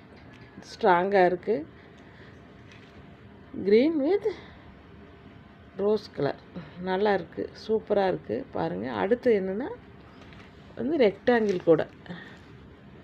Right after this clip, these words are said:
இது வந்து ரெண்டு கட்டும் அப்புறம் ஒரு அரை கட்டும் ஆயிடுச்சுமா. பாருங்களேன்.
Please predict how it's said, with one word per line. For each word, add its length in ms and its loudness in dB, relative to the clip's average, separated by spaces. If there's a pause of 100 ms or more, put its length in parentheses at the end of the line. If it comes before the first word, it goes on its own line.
(420)
இது 160 6
வந்து 240 8
ரெண்டு 380 8
கட்டும் 280 4
அப்புறம் 300 4
ஒரு 440 4 (220)
அரை 300 2
கட்டும் 300 0
ஆயிடுச்சுமா. 600 -2 (1120)
பாருங்களேன். 480 -2